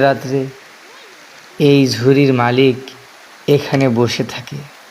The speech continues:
হারিকেন বা টর্চ লাইট নিয়ে, আর এই স্রোতে বিভিন্ন ধরনের মাছ ভেসে আসে।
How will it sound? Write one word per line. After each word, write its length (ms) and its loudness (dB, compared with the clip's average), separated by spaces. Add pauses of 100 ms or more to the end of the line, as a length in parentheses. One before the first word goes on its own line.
(760)
হারিকেন 600 2
বা 100 0 (120)
টর্চ 260 2 (180)
লাইট 260 0 (140)
নিয়ে, 200 -4 (1300)
আর 80 2 (100)
এই 60 0 (100)
স্রোতে 460 0 (2750)
বিভিন্ন 320 4 (140)
ধরনের 320 2 (100)
মাছ 300 2 (220)
ভেসে 280 -6 (140)
আসে। 220 -12